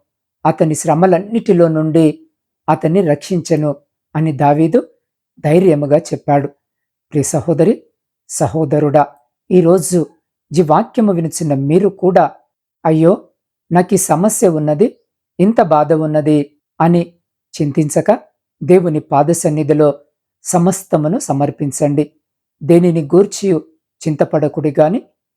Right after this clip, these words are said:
ప్రతి విషయములోనూ ప్రార్థన విజ్ఞాపనముల చేత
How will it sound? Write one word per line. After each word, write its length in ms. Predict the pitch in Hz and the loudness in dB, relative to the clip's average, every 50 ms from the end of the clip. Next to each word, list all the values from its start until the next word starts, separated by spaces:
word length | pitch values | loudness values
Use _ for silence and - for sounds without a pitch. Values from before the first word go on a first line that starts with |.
| _ _ _ _ - | _ _ _ _ -4
ప్రతి 220 | - 165 - 202 156 | -4 -2 0 0 0
విషయములోనూ 640 | 156 143 - - 160 156 151 151 156 156 170 214 269 - _ _ _ _ _ _ _ _ _ - | 0 -2 -4 -2 -2 -2 0 0 0 0 0 -2 -4 -6 _ _ _ _ _ _ _ _ _ -4
ప్రార్థన 480 | 160 160 156 175 196 170 196 196 180 160 | 0 2 2 2 0 0 -2 0 0 0
విజ్ఞాపనముల 760 | 139 147 139 139 156 151 165 185 180 202 180 175 165 160 156 | -2 -4 -6 -4 -2 0 0 0 0 -2 -2 -2 -2 -2 -2
చేత 480 | 156 - - 165 147 - - 151 139 | -2 -2 -2 -4 -2 0 2 0 0